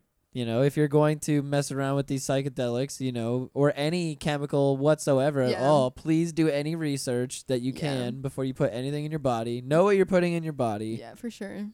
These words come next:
Speaker 1: And treat it respectfully.
Speaker 2: Yeah, definitely.
Speaker 1: By respectfully, people at home, I mean, don't take L S D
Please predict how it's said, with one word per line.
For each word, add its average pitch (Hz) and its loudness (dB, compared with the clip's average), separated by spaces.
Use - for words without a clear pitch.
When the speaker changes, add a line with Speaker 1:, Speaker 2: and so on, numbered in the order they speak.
Speaker 1:
And 139 0
treat 156 0
it 135 0
respectfully. 113 -4
Speaker 2:
Yeah, - -16
definitely. 196 -14
Speaker 1:
By 127 0
respectfully, 147 0
people 143 0
at 139 4
home, 143 0
I 131 -2
mean, 139 -2
don't 147 4
take 135 2
L 113 -2
S 110 -4
D 104 -8